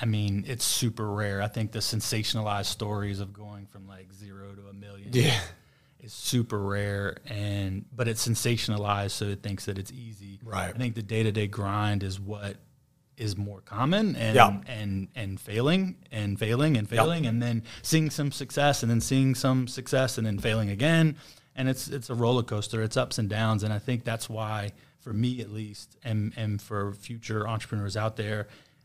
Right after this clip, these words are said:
Speaker 1: it's the why you do it more
Speaker 2: Mm-hmm.
Speaker 1: so than the what you get from it. And for me, again, it was about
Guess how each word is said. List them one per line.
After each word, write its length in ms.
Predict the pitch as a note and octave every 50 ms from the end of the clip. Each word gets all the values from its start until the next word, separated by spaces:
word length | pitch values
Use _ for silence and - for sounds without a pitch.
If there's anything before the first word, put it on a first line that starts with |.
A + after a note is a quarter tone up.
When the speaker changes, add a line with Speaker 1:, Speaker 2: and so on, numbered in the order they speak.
| _ _ _ _ _ _ _ _ _ _ _ _ _ _ _ _ _ _ _ -
Speaker 1:
it's 260 | D3+ C#3 C3+ - -
the 120 | - C#3+
why 440 | B2+ A2+ G2 G2 G#2 B2 C#3+ D#3+ F3
you 260 | F3 F3+ F3+ F3 F#3
do 240 | F#3 E3+ G3 G3+ G#3
it 320 | G#3+ G#3 G3 - - - -
more 300 | D3+ A#2 A#2+ A#2+ B2 A#2+
Speaker 2:
Mm-hmm. 0 |
Speaker 1:
so 340 | - - C3 B2+ B2 B2
than 460 | A#2 A2 A#2 A2+ A2 A2 G#2+ G#2+ G#2 G2+
the 100 | A2 G#2+
what 280 | G2 G#2 A#2 A2 - C#3
you 100 | A2+ G#2+
get 480 | G2+ G2+ - G2 C3 - - - -
from 300 | - - - B2+ D3+ E3+
it. 160 | F3 D#3 - -
And 300 | - B2 A#2 A#2 G#2+ -
for 120 | - A#2+
me, 240 | A2 A2 A#2 A#2+ A#2+
again, 360 | A2 A2+ B2 B2 B2+ B2 A#2
it 80 | A2 A2
was 160 | A#2 A2+ A2
about 560 | A2 G2+ G2 - A2 A2+ A#2 A2+ G#2+ - -